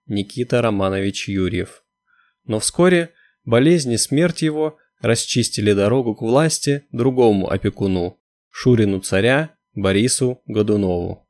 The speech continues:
Пользуясь характером царя и поддержкой сестры царицы,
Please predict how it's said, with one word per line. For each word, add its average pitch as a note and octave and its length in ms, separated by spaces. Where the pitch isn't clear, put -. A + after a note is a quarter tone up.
Пользуясь D#3 460
характером C3+ 640
царя A#2 420
и G#2 160
поддержкой G2+ 640
сестры G2 460
царицы, C#3+ 680